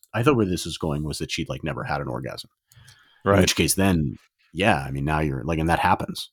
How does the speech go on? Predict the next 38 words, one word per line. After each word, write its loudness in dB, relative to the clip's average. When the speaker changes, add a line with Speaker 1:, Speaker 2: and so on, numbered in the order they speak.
Speaker 1:
That's -2
a 2
thing 0
that -6
can -6
happen, -2
and -2
that's 0
much -2
more -4
challenging. 2
But -4
the -6
fact 0
that 0
she 0
can 0
do 4
it -4
Speaker 2:
Yeah. 0
Speaker 1:
is 0
actually, 2
like, -2
a -2
Speaker 2:
Yeah, 8
Speaker 1:
real 0
Speaker 2:
she's, 2
Speaker 1:
positive. 0
And -2
I -10
Speaker 2:
she's 0
Speaker 1:
Yeah. 6
Speaker 2:
eighty-five 4
percent -2
of -4
the -4
way -4
there. -4